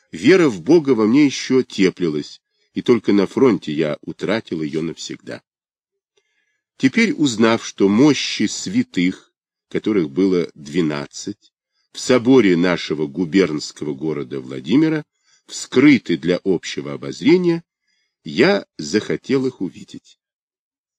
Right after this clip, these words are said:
Это были ведь те мощи, перед которыми я истово молился, стоя на коленях после возвращения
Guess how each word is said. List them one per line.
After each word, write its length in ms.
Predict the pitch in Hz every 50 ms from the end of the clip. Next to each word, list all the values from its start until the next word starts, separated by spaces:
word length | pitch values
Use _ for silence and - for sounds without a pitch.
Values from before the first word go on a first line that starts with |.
| _ _ _ _ _ _ _ _ _ _ _ _ _ _ _ _ _
Это 280 | - 98 - - 117 117
были 260 | 107 120 127 123 127
ведь 220 | 120 123 113 _
те 180 | - - 143 160
мощи, 480 | 151 127 95 78 - - - - 69
перед 280 | - - 85 76 73 -
которыми 600 | - 85 78 - - 92 107 123 127 131 135 139 _ _ _ _ _ _ _
я 220 | - 76 85 90 82
истово 560 | - 82 82 82 - - - 104 92 98 95
молился, 560 | 92 98 101 110 160 185 135 - - - 78
стоя 380 | - - - - 82 73 71 69
на 100 | 73 76
коленях 540 | - 87 80 80 78 69 65 65 64 _
после 500 | _ - 78 76 - - 80 73 71 - -
возвращения 920 | - 82 80 73 76 80 76 - - - - 82 76 73 71 71 69 67